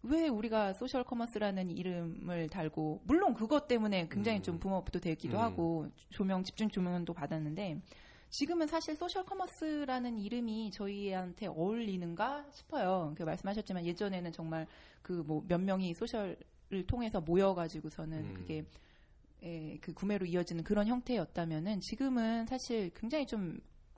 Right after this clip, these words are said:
Speaker 1: 그런 형태는 아니잖아요. 그래서 저희가 지금 지향하는 바는, 그리고 저희가 그 비전이라고 <laughs> 그, 그 내세우는 그 워딩은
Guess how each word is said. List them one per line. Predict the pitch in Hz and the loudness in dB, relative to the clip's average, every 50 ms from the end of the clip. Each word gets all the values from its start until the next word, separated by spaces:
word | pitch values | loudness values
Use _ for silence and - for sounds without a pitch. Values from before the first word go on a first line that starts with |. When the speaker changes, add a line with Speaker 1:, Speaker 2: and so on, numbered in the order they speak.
| - - - - - - - - - - - | -20 -20 -20 -20 -20 -20 -20 -20 -20 -20 -6
Speaker 1:
그런 | - - 233 240 240 247 | 0 2 2 4 4 2
형태는 | 269 311 320 - 320 320 359 | 2 0 2 2 0 0 2
아니잖아요. | 339 - 143 160 170 170 185 160 151 147 156 208 254 240 175 160 | 0 0 0 0 0 0 -2 -2 -2 0 0 0 0 0 -2 -4
그래서 | 190 175 170 - 208 208 190 - - - - - - - - - - - - - - - | -4 -6 -6 -6 -6 -6 -6 -8 -14 -18 -18 -20 -20 -20 -20 -20 -20 -20 -20 -20 -20 -6
저희가 | - - 214 208 254 285 269 254 226 196 | 2 6 8 8 8 8 8 8 6 6
지금 | 175 - - 170 180 180 165 160 151 - - - - - - | 4 2 0 0 2 2 2 2 0 -2 -4 -10 -16 -18 -10
지향하는 | - - 208 214 214 214 208 214 214 214 208 202 185 170 156 147 - - - - - - - - - - - - - | -2 2 4 4 6 4 2 0 0 0 0 0 0 0 0 -2 -4 -6 -12 -16 -20 -20 -20 -20 -20 -20 -20 -10 -4
바는, | - 156 151 160 190 170 147 156 151 | -2 0 0 2 0 0 -2 -2 -2
그리고 | - 170 170 | -2 -2 0
저희가 | 170 - - 175 185 208 196 - 180 170 156 147 165 | 0 2 2 4 4 2 0 0 -2 -2 -2 -4 -6
그 | - - 156 156 - - - - | -6 -8 -8 -8 -8 -10 -12 -8
비전이라고 | - - - - 226 226 220 208 196 185 170 170 156 156 | -6 2 6 6 8 8 8 6 2 0 0 0 0 0
<laughs> | - - - 185 180 175 - - - 302 302 302 285 277 247 - - | 0 0 2 2 4 4 2 0 0 -2 -2 -2 -2 -4 -8 -10 -8
그, | - - 170 151 147 - - - - - | -6 -4 -2 -4 -4 -6 -10 -12 -14 -12
그 | - 175 - - - - | -10 -8 -8 -8 -8 -6
내세우는 | - 180 185 208 196 190 180 180 175 165 160 151 - - | -6 -4 -2 -2 0 0 0 0 0 0 -2 -2 -4 -6
그 | - 165 151 147 143 - - - - - - - - - | -6 -6 -6 -6 -6 -8 -12 -14 -18 -20 -20 -20 -12 0
워딩은 | - 180 190 190 208 196 180 196 214 196 151 143 - | 4 4 6 6 4 2 2 2 2 2 0 -2 -4